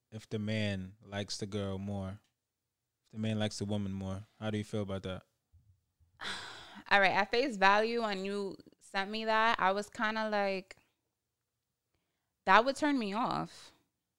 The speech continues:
Speaker 1: If the guy liked you more?
Speaker 2: Yeah.
Speaker 1: Why?
Speaker 2: To me, it's kinda like, if you like me more, you're gonna end up doing the most, I feel like. You're gonna be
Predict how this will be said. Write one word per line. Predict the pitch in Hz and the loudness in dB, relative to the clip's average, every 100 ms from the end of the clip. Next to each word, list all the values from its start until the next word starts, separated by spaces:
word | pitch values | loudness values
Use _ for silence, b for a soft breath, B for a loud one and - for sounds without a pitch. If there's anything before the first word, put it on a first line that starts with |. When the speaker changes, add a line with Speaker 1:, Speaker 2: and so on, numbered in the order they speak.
| _ _ _ - | _ _ _ -16
Speaker 1:
If | 123 | -8
the | 127 | -6
guy | 107 113 123 | 0 2 2
liked | 120 117 110 | 2 0 0
you | 113 | -4
more? | 107 110 120 143 180 | -2 -2 -4 -6 -2
Speaker 2:
Yeah. | 190 214 180 180 113 | 0 0 -2 -8 -4
Speaker 1:
Why? | 117 107 107 - _ _ _ _ _ _ _ _ _ _ _ _ _ - | -2 -2 -4 -10 _ _ _ _ _ _ _ _ _ _ _ _ _ -10
Speaker 2:
To | 240 214 | -4 -2
me, | 214 233 233 | 0 0 -2
it's | 226 | -2
kinda | 240 214 214 | -2 -2 -2
like, | 214 202 185 180 - _ _ _ _ _ _ _ _ _ _ _ _ _ | -2 0 0 -2 -8 _ _ _ _ _ _ _ _ _ _ _ _ _
if | 180 180 | -10 -6
you | 202 | 0
like | 214 208 202 | 0 0 -2
me | 196 | -4
more, | 185 185 190 | -4 -2 -2
you're | 180 | -2
gonna | 175 185 180 185 | -4 -4 -2 -4
end | 180 175 | -4 -4
up | 165 156 | -6 -6
doing | 165 170 170 | -6 -6 -6
the | 160 151 | -4 -4
most, | 147 156 147 - - | -4 -4 -6 -12 -10
I | - | -10
feel | 156 156 | -8 -8
like. | 147 - | -8 -10
You're | 160 | -10
gonna | 165 170 | -8 -10
be | 165 | -10